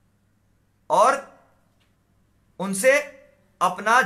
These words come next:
जो भी हिसाब हो मांगने की कोशिश करें कि आपके मोहल्ले में क्यों नहीं हुआ है। आप अगर चाहें तो हम मेयर का नंबर दे देते हैं सीता साहू का, उनके बेटा शिशिर भाई का नंबर दे दे रहे हैं। आप उनसे क्वेश्चन कीजिए, पूछिए आपके मोहल्ले में कहां, कहां तक हुआ या सरकार उनको क्या फैसिलिटी दे रही है।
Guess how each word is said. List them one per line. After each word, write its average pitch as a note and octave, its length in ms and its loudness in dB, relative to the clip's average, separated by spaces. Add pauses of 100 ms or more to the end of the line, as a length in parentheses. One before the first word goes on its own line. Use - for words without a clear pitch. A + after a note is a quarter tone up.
जो G3+ 180 0
भी C#4+ 160 0
हिसाब G#3+ 340 0
हो B3+ 520 -2
मांगने G#3+ 400 0
की - 100 -10
कोशिश A3 300 -4
करें A#3+ 280 0
कि A#3+ 80 0
आपके G#3+ 220 2
मोहल्ले G#3 260 -2
में A3+ 160 -2
क्यों A#3+ 140 -10
नहीं A#3 160 0
हुआ A3 200 2
है। E3+ 140 2 (580)
आप G3 200 4
अगर A3 220 0
चाहें A#3 320 2
तो B3+ 60 2
हम A3 160 2
मेयर B3+ 240 2
का B3+ 100 2
नंबर A#3 240 -2
दे A#3 100 2
देते A#3+ 240 0
हैं C4+ 180 2 (680)
सीता A3 280 0
साहू G#3+ 240 2
का, A#3+ 160 2
उनके A3+ 280 -4
बेटा A#3 220 2
शिशिर A3+ 260 -4
भाई A#3+ 160 4
का A#3+ 100 -2
नंबर A3 200 -2
दे A3 120 -4
दे G#3+ 80 -4
रहे A#3 100 -4
हैं। - 300 -18
आप G#3+ 180 2
उनसे B3 180 -4
क्वेश्चन B3+ 320 -2
कीजिए, B3+ 240 -4
पूछिए B3+ 340 -2
आपके C#4 200 0
मोहल्ले B3+ 240 0
में B3+ 120 -2
कहां, A#3 140 2 (260)
कहां A3+ 160 4
तक A#3+ 140 -6
हुआ B3 120 2
या C4 120 4
सरकार B3+ 380 2
उनको C#4+ 180 -8
क्या C4 140 2
फैसिलिटी A#3 320 -2
दे G#3+ 120 -2
रही F#3 140 -4
है। C#3 160 -12